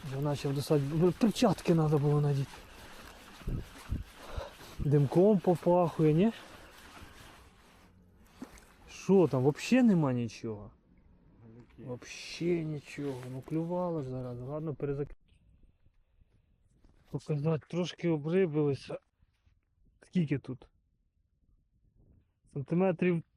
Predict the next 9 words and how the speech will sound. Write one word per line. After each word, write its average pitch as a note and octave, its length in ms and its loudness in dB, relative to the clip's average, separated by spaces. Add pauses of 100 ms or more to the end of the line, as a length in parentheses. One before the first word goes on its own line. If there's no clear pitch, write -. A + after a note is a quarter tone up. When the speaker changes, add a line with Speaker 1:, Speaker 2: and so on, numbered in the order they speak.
(220)
Speaker 1:
тридцять. F3 640 -2 (580)
Більше C#3+ 360 -4
трошки. - 460 -16 (640)
Ну, F3 240 -6
уже D3+ 300 -6
хоч D#3 120 -10
щось. - 380 -20 (1500)
Ловим D3+ 360 -4
далі, A3 200 0